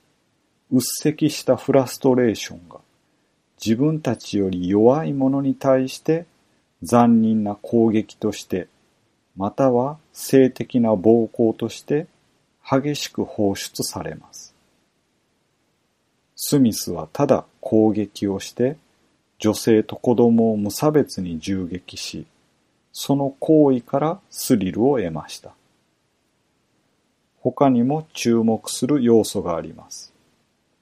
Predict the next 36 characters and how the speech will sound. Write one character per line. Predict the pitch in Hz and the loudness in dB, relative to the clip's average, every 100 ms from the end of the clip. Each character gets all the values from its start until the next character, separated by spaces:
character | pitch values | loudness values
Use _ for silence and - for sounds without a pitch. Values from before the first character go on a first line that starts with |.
| _ _ _ _ _ | _ _ _ _ _
こ | - 147 | 0 0
の | 160 | 2
論 | 151 151 151 147 | 4 4 4 0
文 | 147 139 | 0 0
を | 135 - | -2 0
書 | 131 | -2
い | 110 | -2
た | - - - _ _ _ _ _ _ - | -6 -14 -18 _ _ _ _ _ _ -4
ピ | 160 | -2
ー | 156 | 0
タ | 151 143 | 2 4
ー・ | 135 | 4
ラ | 143 | 2
ン | 147 110 | 0 0
グ | 104 | -2
マ | 90 | -4
ン | 90 | -8
の | 90 | -14
著 | - - | -10 -8
書 | 117 107 | -6 -8
の | 92 | -10
中 | 90 92 104 | -10 -4 -4
で | 85 | -4
も | 82 78 | -8 -14
触 | - 110 | -10 0
れ | 104 | 0
て | 101 104 | 0 -2
い | 104 | -2
る | 101 107 | 0 2
よ | 107 98 | 2 0
う | |
な | 87 85 | -6 -12
の | 82 | -14
で | - 87 | -16 -16
す | - | -8
が、 | 90 120 | -4 -4